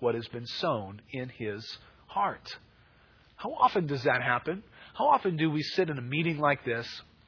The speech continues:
and listen to the Word of God preached, read the Scriptures, look at them, and walk away going,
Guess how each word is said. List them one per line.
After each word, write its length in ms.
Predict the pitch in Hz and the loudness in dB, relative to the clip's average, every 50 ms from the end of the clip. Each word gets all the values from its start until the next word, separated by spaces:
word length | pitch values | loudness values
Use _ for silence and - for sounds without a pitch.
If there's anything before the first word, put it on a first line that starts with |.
| _ _ _ _ _ _ _ _ _ _ _ _ _ _ _ _ - - - - - - - - - - | _ _ _ _ _ _ _ _ _ _ _ _ _ _ _ _ -20 -20 -20 -20 -20 -20 -20 -20 -12 -8
and 100 | - 123 123 | -6 -2 0
listen 340 | 135 185 196 - 214 196 | 2 2 2 2 -2 -4
to 100 | 170 175 | -2 0
the 80 | 156 156 | 0 2
Word 200 | 139 131 143 147 | 2 4 4 2
of 120 | 147 131 | 4 4
God 240 | 127 131 127 120 127 | 6 6 6 6 4
preached, 340 | - - 131 117 110 - - | -2 -2 -2 -2 -2 -4 -6
read 460 | 117 113 120 135 165 190 214 226 202 | -6 -4 -2 2 2 4 4 4 2
the 80 | 190 185 | 0 -2
Scriptures, 800 | - - - - 165 156 - - - 135 139 147 143 - - - - - - - - - - - | -2 -2 0 0 0 0 0 -2 -2 -2 -2 -4 -6 -8 -10 -12 -14 -16 -16 -16 -16 -14 -8 -4
look 340 | 123 139 156 190 220 - - | 0 6 8 8 8 8 6
at 300 | 185 180 185 175 - - | 6 6 6 4 4 4
them, 300 | 175 165 170 175 185 - | 4 4 4 2 -2 -2
and 140 | - 143 123 | -2 0 6
walk 260 | 127 156 160 165 - | 8 10 8 8 8
away 160 | 156 147 147 147 | 6 6 6 6
going, 320 | 135 131 127 120 113 104 | 6 4 4 4 0 -2